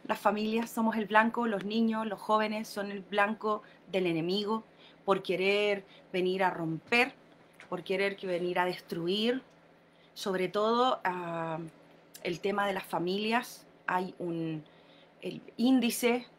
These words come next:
el índice que, que, que se comenta, que se habla según la prensa, dice de que hay muchas familias que,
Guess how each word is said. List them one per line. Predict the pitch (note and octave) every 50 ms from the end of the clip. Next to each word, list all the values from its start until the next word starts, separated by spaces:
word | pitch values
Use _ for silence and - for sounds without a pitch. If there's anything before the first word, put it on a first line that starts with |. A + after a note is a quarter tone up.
| -
el | - G3 G3
índice | G3+ G#3+ G#3 A3 G#3+ - A3+ G3+
que, | G3 F#3+ F3 E3+ D#3+ D#3+ D#3+ - -
que, | E3 D#3+ D#3 D#3 D3+ - - - - - - - - _
que | - F3 E3+
se | - - E3 -
comenta, | F3 D#3+ F3+ A3 A#3+ B3+ A#3+ - G#3+
que | G3+ F#3+
se | F#3 - F#3+
habla | F#3 G#3 A3+ G#3+ G3 F3+
según | - - G3 E3+ F#3 G3
la | G3+ F#3 F#3
prensa, | G3+ G3+ G#3 A3 A3+ - - G3 G#3 - - - - - - - -
dice | - G3 F#3+ - G3
de | F#3+ F#3+ F#3
que | F#3+
hay | F#3+ F#3+ G3+ F#3+
muchas | F#3 F#3 G3 A#3 B3+ B3 A#3+ - - G#3+
familias | - - F#3+ F3+ F#3 G3+ A3 A3 G#3+ G3+ G3+ G3+ G3 - -
que, | - G3+ F#3+ F3+ F3 E3+ E3